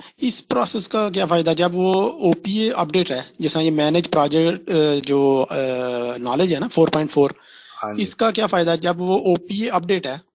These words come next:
Speaker 1: ऑर्गेनाइजेशन प्रोसेस ए से, तो उसमें हिस्टोरिकल डेटा भी आ गया, लेसन लर्न भी आ गए,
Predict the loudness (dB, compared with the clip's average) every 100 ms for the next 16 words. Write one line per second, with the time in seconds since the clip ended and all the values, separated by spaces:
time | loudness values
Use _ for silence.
0 | _ -10 -6 -4 -4 -2 -2 -2 -4 -6
1 | -6 -6 -6 -10 -12 _ -2 0 0 0
2 | 0 0 0 -4 -2 2 2 2 -2 -4
3 | -6 -4 -2 -2 -2 -2 -2 0 0 0
4 | -2 -2 -2 -2 -4 -2 -4 -4 -4 -4
5 | -2 -4